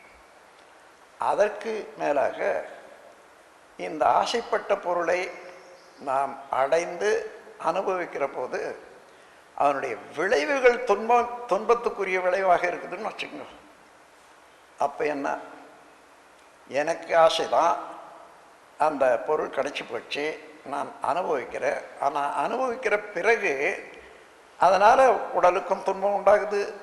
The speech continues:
பிறருக்கும் துன்பம் உண்டாகுதுன்னு சொன்னா அந்த ஆசை தேவைதானா? அந்த எண்ணத்தை ஆராய்ச்சி செய்து அந்த ஆசையை விட்டுடணும். உதாரணமா,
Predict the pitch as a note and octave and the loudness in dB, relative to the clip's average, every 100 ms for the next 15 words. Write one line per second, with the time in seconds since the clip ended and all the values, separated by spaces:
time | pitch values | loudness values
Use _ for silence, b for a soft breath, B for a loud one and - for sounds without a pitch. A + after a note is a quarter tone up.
0 | - - D3+ D#3+ D#3+ F#3 F3 F3 F3+ F3+ | -16 -6 -2 -2 -4 -12 -12 -12 0 2
1 | F#3 F3+ F3 F#3 F#3 F3 F#3 E3+ F3 F#3+ | 2 0 0 2 2 0 -8 -8 -8 -2
2 | A3+ G3 C3+ - - - - E3+ D3+ C#3 | 0 0 -4 -12 -18 -10 -8 0 4 4
3 | - E3+ D3+ - B2+ A#2+ G2 - F#2+ - | 2 -2 -6 -4 -4 -4 -6 -8 -12 -14
4 | - - - - - - - - - - | -20 -20 -20 -20 -20 -20 -20 -20 -20 -20
5 | _ - - - _ - - F#3 A3 B3 | _ -20 -20 -20 _ -6 0 0 2 2
6 | A#3 - - D#3+ D#3+ D#3 - C#3 A#2 C3 | 2 -2 -4 -2 0 -2 2 2 4 4
7 | C#3 - A2 - F#2 - G#2 - - - | 4 2 -8 -10 -10 -6 -6 -6 -14 -12
8 | - C3 A2+ C#3 - D3+ E3+ - - A#2+ | -10 -6 -4 -4 -6 -8 -8 -10 -12 -12
9 | - - - - B2+ - B2+ - F#3+ A2 | -12 -18 -14 -4 -4 -4 -6 -4 -4 -4
10 | A2+ | -6